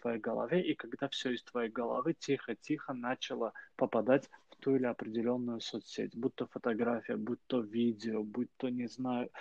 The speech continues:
что угодно. Вот просто всегда нужно помнить вот это, я считаю, что это лично моё мнение, что вот это чувство, оно всегда будет. И даже если у тебя сто подписчиков, пятьсот подписчиков, это не важно. Всегда найдётся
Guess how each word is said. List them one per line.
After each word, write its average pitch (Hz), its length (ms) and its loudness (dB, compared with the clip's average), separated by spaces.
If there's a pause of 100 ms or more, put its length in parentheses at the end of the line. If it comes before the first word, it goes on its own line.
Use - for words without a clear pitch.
(180)
что - 260 6
угодно. 120 720 6 (500)
Вот - 120 -6
просто 165 540 8 (320)
всегда 147 460 6
нужно 147 300 4
помнить 151 460 2
вот 127 160 2
это, 123 180 0
я 123 240 6
считаю, 110 340 0
что - 180 -6
это 113 200 -4
лично 113 360 -4
моё 107 300 -2
мнение, 135 400 0
что - 140 -4
вот 123 160 0
это - 220 -4
чувство, 156 640 4 (300)
оно 127 200 0
всегда 135 440 4
будет. 123 340 0 (480)
И 135 220 8 (160)
даже 170 300 6
если 151 340 8
у 131 60 4
тебя 135 440 6
сто - 280 4
подписчиков, - 760 0
пятьсот - 400 -2
подписчиков, - 840 -4
это - 280 -2
не 127 160 2
важно. 120 480 4
Всегда 135 380 0
найдётся 135 540 2